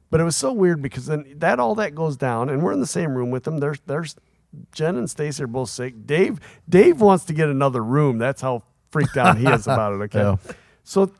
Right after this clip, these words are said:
Speaker 1: two, three weeks go by, then we get shut down here in Ohio.
Speaker 2: Yeah.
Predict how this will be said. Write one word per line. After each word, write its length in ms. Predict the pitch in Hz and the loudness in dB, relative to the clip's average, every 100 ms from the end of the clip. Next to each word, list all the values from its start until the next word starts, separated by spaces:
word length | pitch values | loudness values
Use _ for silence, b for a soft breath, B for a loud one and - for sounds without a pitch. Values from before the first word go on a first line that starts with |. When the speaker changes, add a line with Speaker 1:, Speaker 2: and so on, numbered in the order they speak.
| _ | _
Speaker 1:
two, 220 | - 302 320 | -4 -4 -4
three 280 | - 277 | -6 -6
weeks 280 | 226 214 175 | -4 -4 -6
go 200 | - 165 | -2 -2
by, 320 | 143 160 - 196 | 0 0 0 0
then 180 | 165 160 | 2 2
we 80 | 151 | 0
get 180 | 147 | -4
shut 260 | - 170 120 | -4 -6 -4
down 280 | 143 214 170 | -2 -2 -2
here 180 | 156 127 | -2 -2
in 60 | |
Ohio. 500 | 113 131 - - 113 - | -4 -6 -6 -8 -10 -8
Speaker 2:
Yeah. 240 | 95 90 | -6 -6